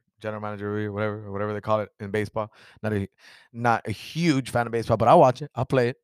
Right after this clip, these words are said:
I'll play some kickball too. Anybody down? Um, but when I think of Miami, aside from sports, I think of food. I, I genuinely in love, I love Miami because of not just me being a Cuban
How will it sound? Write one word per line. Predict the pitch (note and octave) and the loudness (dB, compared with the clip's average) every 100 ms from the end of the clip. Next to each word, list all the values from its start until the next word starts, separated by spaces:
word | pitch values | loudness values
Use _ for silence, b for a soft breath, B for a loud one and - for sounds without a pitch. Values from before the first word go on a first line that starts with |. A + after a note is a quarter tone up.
| _ _ _ _ | _ _ _ _
I'll | A#2+ | 0
play | B2 G#3 | 4 4
some | C#3 | 2
kickball | - F#3+ F3 E3 | 0 0 6 4
too. | D#3 A#3 A#3 _ _ - | 6 -4 -4 _ _ -16
Anybody | C3+ C#3 | -12 -10
down? | C#3 D#3+ - b b b b _ | -8 -10 -12 b b b b _
Um, | C#3 C#3 C3+ C3 A#2 - _ _ - D3+ | 4 4 4 -2 -12 -18 _ _ -10 6
but | F#3+ | 8
when | A3 | 8
I | |
think | A#3 B3+ | 6 2
of | G#3 | 4
Miami, | F#3 G3 A#3+ F#3+ | 4 4 4 2
aside | C#3+ G3 G#3 | 0 0 0
from | E3 | -4
sports, | B2+ - A#3 G#3 | -8 0 2 2
I | G3 | -2
think | C#4+ | -2
of | C#3 | -6
food. | - F3+ C#3+ F2 G2+ _ _ _ _ _ - | 2 2 2 -2 -18 _ _ _ _ _ -2
I, | C#3+ - | -2 2
I | D3 D#3 | -2 0
genuinely | B2 F3+ G3 G3 G3 G3 - | 2 2 2 -4 -6 -8 -6
in | D3+ C#3 | -6 -4
love, | C#3 C#3 C3+ B2+ A#2+ _ _ _ _ _ _ _ | 2 4 4 0 -8 _ _ _ _ _ _ _
I | C3 | -4
love | B2+ C#3+ D3+ D3+ | -2 2 4 2
Miami | C3+ C3 A#2+ A#2+ A#2 | 0 -6 -4 -6 -10
because | A2 G#2+ - A#2+ G#2+ G#2+ G#2 | -14 -16 -8 -6 -4 -8 -12
of | G#2+ | -12
not | A#2+ C3+ C#3+ | -6 -6 -6
just | E3 | -10
me | C#3+ D3 | -10 -12
being | C3+ D3 D#3+ | -10 -8 -8
a | |
Cuban | - C3+ C3 A2+ B2+ | -8 -4 -2 -4 -6